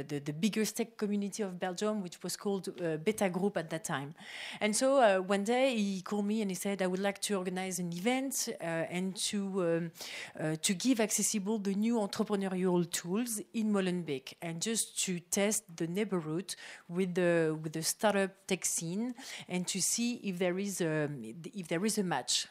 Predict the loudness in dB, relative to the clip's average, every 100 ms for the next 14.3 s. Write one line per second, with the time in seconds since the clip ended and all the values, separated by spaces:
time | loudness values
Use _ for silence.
0 | -10 -10 -6 -4 -4 -6 -6 -4 -2 -2
1 | 2 2 2 -4 -12 -14 -4 -2 0 2
2 | 2 2 0 -4 -4 -4 -4 0 -2 0
3 | -2 -2 -4 -4 -4 -4 -4 0 0 0
4 | -2 -2 -2 -2 -2 -2 -4 -4 -2 0
5 | 0 -2 -2 -4 -4 -8 -10 -10 0 0
6 | 0 -2 -2 -2 -4 -6 -6 -8 -8 -6
7 | -6 -6 -8 -6 -4 -6 -8 -16 -12 -6
8 | 0 2 2 0 0 0 0 -2 -2 -6
9 | -12 -12 -6 -4 -4 -4 -2 0 0 2
10 | 2 0 -6 -18 -8 -2 0 0 0 0
11 | -4 -2 -2 -2 -4 -10 -10 -6 0 2
12 | 2 -2 -8 -16 -2 0 2 2 2 2
13 | 0 0 0 2 2 2 0 -2 -2 -2
14 | 0 -2